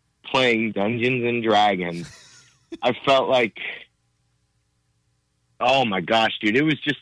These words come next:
Speaker 1: such an awkward feeling because I live in the basement and the kitchen's, like, right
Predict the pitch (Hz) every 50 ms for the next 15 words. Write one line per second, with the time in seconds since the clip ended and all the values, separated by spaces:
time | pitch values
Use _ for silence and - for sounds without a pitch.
0 | _ - 147 - - 120 101 - _ - 120 131 143 - - 147 139 120 107 -
1 | - 135 135 131 123 117 104 104 95 - 117 104 - - 120 135 147 147 151 160
2 | 147 151 151 139 117 92 - 107 107 120 139 139 - - 156 165 160 - 98 113
3 | 107 104 95 - - 151 143 139 - - 143 143 123 113 107 98 95 - - 101
4 | 101 98 104 107 110 127 147